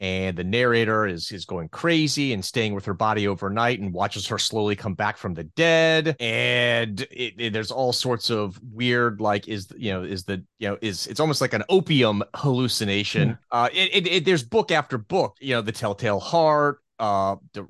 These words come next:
Speaker 2: Yeah.
Speaker 1: Raven. I mean, it, it's, it's, it's book
Speaker 2: It,
Speaker 1: after
Speaker 2: it
Speaker 1: book, very Poe-esque to me, heavily.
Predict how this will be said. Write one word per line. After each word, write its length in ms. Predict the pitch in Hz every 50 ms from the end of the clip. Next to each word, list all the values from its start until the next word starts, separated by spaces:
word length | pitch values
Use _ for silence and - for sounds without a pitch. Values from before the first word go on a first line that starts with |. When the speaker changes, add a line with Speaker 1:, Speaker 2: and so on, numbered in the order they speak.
| -
Speaker 2:
Yeah. 60 | 170 139
Speaker 1:
Raven. 300 | 143 151 143 135 135 - - - - -
I 80 | 131 127
mean, 220 | 131 131 123 117
it, 140 | - 147 139 -
it's, 480 | 160 135 - 160 160 175 156 - - _ _
it's, 240 | 180 151 - - - - - - _ _ -
it's 180 | 160 - - - - 131 120
book 120 | 254 139
Speaker 2:
It, 60 | 139
Speaker 1:
after 120 | 175 - 143
Speaker 2:
it 60 | 147
Speaker 1:
book, 140 | 151 156 - -
very 220 | 101 185 214 185
Poe-esque 640 | 139 - - - 151 135 117 - 117 107 104 - - -
to 60 | 107
me, 360 | 90 85 113 135 104 73 - -
heavily. 460 | - 160 170 123 104 76 65 62